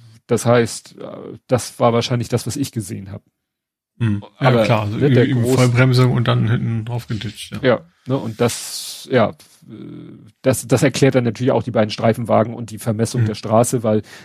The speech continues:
Speaker 1: das war wahrscheinlich noch mehr in Bezug auf den, auf den Hauptunfall.
Speaker 2: Ja.
Speaker 1: Ja, aber
Speaker 2: Also,
Speaker 1: das
Speaker 2: auch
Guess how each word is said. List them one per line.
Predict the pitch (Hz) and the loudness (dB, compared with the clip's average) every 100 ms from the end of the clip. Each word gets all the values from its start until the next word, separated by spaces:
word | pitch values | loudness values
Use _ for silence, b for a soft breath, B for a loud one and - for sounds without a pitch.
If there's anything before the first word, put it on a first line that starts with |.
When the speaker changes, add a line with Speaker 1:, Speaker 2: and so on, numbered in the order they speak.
| B | B
Speaker 1:
das | 117 - | -6 0
war | 117 | 0
wahrscheinlich | 113 120 110 107 | 0 -2 -4 -4
noch | 113 107 | -8 -10
mehr | 110 110 110 | 0 4 4
in | - 107 | 2 -8
Bezug | 110 - 117 110 | -10 -8 -8 -6
auf | 110 - | -6 -4
den, | 107 104 | -6 -6
auf | 107 117 | -12 -12
den | 107 101 b b b b b | -10 -12 b b b b b
Hauptunfall. | - 123 117 - 139 107 - 110 107 _ _ _ _ _ _ _ - B B B | 0 2 2 -2 -12 -14 -14 -14 -16 _ _ _ _ _ _ _ -20 B B B
Speaker 2:
Ja. | 135 | 2
Speaker 1:
Ja, | 135 92 - - | 2 2 -6 -16
aber | 110 107 | -10 0
Speaker 2:
Also, | 127 139 | 2 2
Speaker 1:
das | 123 110 | -2 -4
Speaker 2:
auch | - - | -6 -6